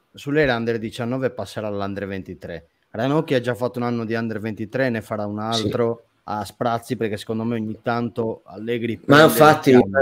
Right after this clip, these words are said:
Speaker 2: infatti sta a vedere, lui è interessante davvero, eh, se dovesse rimanere.
Speaker 1: Ha un bel piedino, cazzo, ha un bel piedino, un bel sinistro, anche il tiro che, che ha fatto con la, con la,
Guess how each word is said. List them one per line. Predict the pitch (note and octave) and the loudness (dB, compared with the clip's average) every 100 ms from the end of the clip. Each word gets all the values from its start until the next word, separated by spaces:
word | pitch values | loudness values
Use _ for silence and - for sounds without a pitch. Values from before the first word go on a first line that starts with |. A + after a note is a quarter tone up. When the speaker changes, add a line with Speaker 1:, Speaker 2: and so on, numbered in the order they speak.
| B2+ | 0
Speaker 2:
infatti | - D#3 C3 | 0 0 0
sta | A#2+ D3+ | 4 6
a | |
vedere, | C#3 B2 B2 B2 A2 G2+ - | 8 8 6 6 4 0 0
lui | C#3+ F3+ | 6 6
è | |
interessante | B2+ A#2+ A#2+ A#2+ B2+ B2+ B2 | 6 4 2 2 2 2 2
davvero, | A#2 G#2+ B2 A2+ | 2 4 4 4
eh, | A2 | 2
se | A2+ | 0
dovesse | G#2+ G#2+ G#2+ G#2+ A2+ | -2 0 0 2 2
rimanere. | G#2+ G#2+ G#2+ G#2+ G2+ G2 - _ _ | 2 2 0 2 2 0 -6 _ _
Speaker 1:
Ha | - E3 | -8 -4
un | F#3+ | 0
bel | D#3+ F#3 | 2 0
piedino, | F3+ D#3 A2 A#2 B2+ A2+ G2 | 0 -4 -4 -4 -4 -4 -8
cazzo, | - G2 F#2+ - G2+ | -10 -10 -10 -12 -10
ha | G2+ | -6
un | B2+ | -4
bel | C#3 D3+ | -2 -4
piedino, | D3+ B2+ C#3 B2 | -2 0 0 0
un | A#2 | -2
bel | C3+ C3 | -4 -4
sinistro, | - A#2+ B2+ B2 - A#2+ | -4 -2 -2 -4 -6 -6
anche | A2 A#2 | -6 -6
il | B2+ | -6
tiro | A2+ C3 | -4 -4
che, | B2+ B2+ | -2 -4
che | B2 B2+ | -4 -4
ha | A#2+ | -4
fatto | - B2+ C3 | -4 -6 -4
con | B2 B2 | -4 -2
la, | A#2+ A#2 A2+ | -2 -2 -4
con | B2 | -4
la, | A#2+ | -2